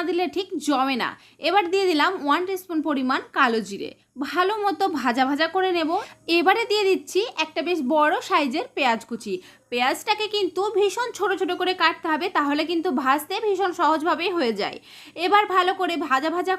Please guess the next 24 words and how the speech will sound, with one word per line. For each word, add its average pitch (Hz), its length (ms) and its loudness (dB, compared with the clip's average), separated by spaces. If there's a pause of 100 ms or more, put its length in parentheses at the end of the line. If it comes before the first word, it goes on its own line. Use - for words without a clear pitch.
করে 349 240 0
ফেললাম 339 300 2 (120)
আমি 311 120 -2 (100)
পেঁয়াজটাকে, 233 560 -4 (100)
দেখতে 233 260 -6
পাচ্ছ 339 180 2 (140)
বেশ 339 120 0 (120)
গোল্ডেন 294 380 0
ব্রাউন 277 320 4
হয়ে 339 200 2
গেছে। 320 180 -4 (180)
এবারে 403 300 2
দিয়ে 415 180 2
দিচ্ছি 403 260 0 (220)
ওই 381 100 4 (100)
যে 381 80 2 (160)
তৈরি 339 300 0
করে 381 220 2
রাখা 359 180 0 (160)
পটল 294 360 0
বাটা, 339 240 4 (120)
সে 392 100 -4 (140)
পটল 247 340 -2
বাটার 330 220 -2